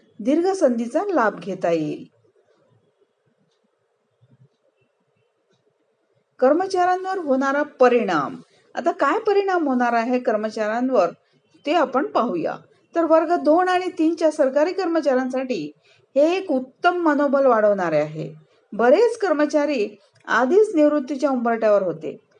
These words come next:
परंतु आता ते सेवा करत राहू शकतात आणि चांगले आर्थिक भविष्य सुरक्षित करू शकतात. जोडलेल्या वर्षाचा अर्थ असा आहे की ते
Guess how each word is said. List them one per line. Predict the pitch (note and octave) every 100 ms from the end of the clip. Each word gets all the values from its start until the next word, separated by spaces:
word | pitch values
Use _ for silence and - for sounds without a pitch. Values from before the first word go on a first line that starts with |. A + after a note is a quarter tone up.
| _
परंतु | A#3 C4 C4
आता | G#3 A3 C#4+
ते | C4+ D4+
सेवा | D4+ C4+ C4+ D4 D#4 D#4 _ _ -
करत | A3 C#4+ G#4
राहू | F#4 D4 C4+
शकतात | A#3+ - D3+ B2 - _ _ -
आणि | B3+ E4
चांगले | D#4 A#3+ A#3+ D4+ F#4 F#4 -
आर्थिक | G3+ G#3+ C#4 D4+ G3+
भविष्य | G#3 B3 - E4 A3 - - _ _ _
सुरक्षित | B3+ B3+ - G4+ D4+
करू | C4+ G#3
शकतात. | G3 C3+ - B2 - _ _ _ _ G3+
जोडलेल्या | A3 A3 B3+ E4 F4+
वर्षाचा | F4 C#4+ D#4 D4 D4+
अर्थ | B3+ B3 C4+ D4 G#3+ D#3+ - _ _ _
असा | G#3 B3+ F4+
आहे | C#4+ C4 A#3
की | G#3+ B3+
ते | B3 C#4 E4+ G4+ -